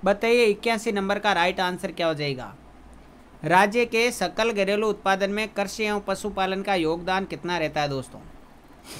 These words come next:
सभी मेरे प्यारे साथियों को एटी वन का राइट आंसर कमेंट करना है दोस्तों, कोई भी पीछे नहीं रहना चाहिए। जल्दी से बताइए राइट आंसर क्या हो जाएगा।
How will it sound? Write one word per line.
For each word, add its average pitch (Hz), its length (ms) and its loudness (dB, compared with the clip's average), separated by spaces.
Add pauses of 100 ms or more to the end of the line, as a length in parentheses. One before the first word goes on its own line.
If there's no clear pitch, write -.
(1400)
सभी 185 360 4
मेरे 214 220 4
प्यारे 196 260 2
साथियों 190 380 -2
को 190 140 -6
एटी 175 260 -4
वन 185 180 -8
का 185 120 -4
राइट 165 260 0
आंसर 185 280 -4
कमेंट 185 360 -4
करना 185 160 -2
है 190 100 -2
दोस्तों, 185 440 -4 (460)
कोई 220 220 4
भी 226 140 -2
पीछे 208 380 0
नहीं 185 200 0
रहना 175 260 0
चाहिए। 175 240 -4
जल्दी 160 280 -4
से 175 160 -6
बताइए 165 260 -2
राइट 156 280 -2
आंसर 160 340 -4
क्या 151 160 -6
हो 123 80 -2
जाएगा। 113 400 -14